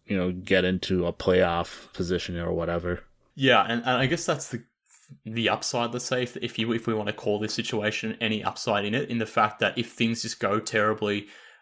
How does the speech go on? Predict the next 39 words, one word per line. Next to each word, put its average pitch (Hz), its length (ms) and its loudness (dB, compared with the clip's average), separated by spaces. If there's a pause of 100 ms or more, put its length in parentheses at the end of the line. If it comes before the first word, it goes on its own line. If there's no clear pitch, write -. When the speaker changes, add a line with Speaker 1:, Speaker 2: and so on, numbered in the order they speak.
(100)
Speaker 2:
and 107 140 -4
li-, 107 140 0
and 110 120 -2
like 104 220 2
we've 107 100 0
sort 107 180 -2
of - 100 -12
talked - 280 -6
about 101 200 -2
in 98 80 -8
the 95 60 -8
past, 98 520 -2 (160)
it's, 110 140 -6
it's 127 160 -4
probably 120 240 2
a 117 80 0
good 117 180 0
thing 117 200 2
that 110 120 -2
the 117 60 -10
schedule 110 420 0
is 110 100 -2
difficult 113 460 -2
so 104 240 0
soon. 107 380 -2
That 110 160 0
way 107 180 2
you 101 180 0
have 104 220 0
the 104 120 -2
ability 101 340 -2
to, 101 320 -2
to - 180 -12
make 101 300 0
a 104 60 -2
decision 104 500 -4
as 98 180 -4
to - 100 -8
whether 98 420 0